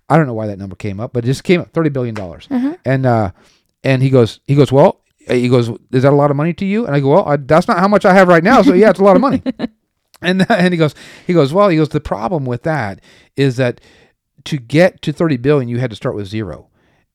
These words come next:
Speaker 1: And, uh, and then go one, two, like, "Oh, yeah?" He, he
Speaker 2: <laughs>
Speaker 1: goes, "I don't know what zero is."
Speaker 2: Oh, man.
Speaker 1: <sighs>
Speaker 2: <laughs>
Speaker 1: He goes, he
Speaker 2: Exactly.
Speaker 1: goes, "I have no beginning nor
Speaker 2: That's
Speaker 1: end."
Speaker 2: so good.
Speaker 1: And so he d-,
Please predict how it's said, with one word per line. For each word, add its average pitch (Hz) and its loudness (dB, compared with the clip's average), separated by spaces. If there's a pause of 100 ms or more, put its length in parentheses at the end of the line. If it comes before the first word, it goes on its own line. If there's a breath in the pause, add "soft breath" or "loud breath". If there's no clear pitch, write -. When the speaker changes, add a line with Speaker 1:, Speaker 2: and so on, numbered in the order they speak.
Speaker 1:
And, 117 -6
uh, 104 -4
and 117 -6
then 110 -6
go 107 -10
one, 104 -8
two, 110 -10
like, 104 -8
"Oh, 113 -6
yeah?" 110 -4 (140)
He, 330 6
he 294 8
Speaker 2:
<laughs> - 2
Speaker 1:
goes, 139 2 (120)
"I 139 -6
don't 143 -4
know 117 -6
what 104 -8
zero 101 -6
is." 71 -12
Speaker 2:
Oh, 170 0
man. 156 -6 (120)
Speaker 1:
<sighs> - -20 (100)
Speaker 2:
<laughs> 104 -10 (1400 soft breath)
Speaker 1:
He 135 4
goes, 135 4
he 123 4
Speaker 2:
Exactly. 165 0
Speaker 1:
goes, 135 2
"I 135 2
have 131 2
no 120 -4
beginning 107 -4
nor 95 -8
Speaker 2:
That's 226 -2
Speaker 1:
end." 196 -6
Speaker 2:
so 190 -6
good. 170 -6
Speaker 1:
And 135 -4
so 170 0
he 175 -4
d-, 175 -2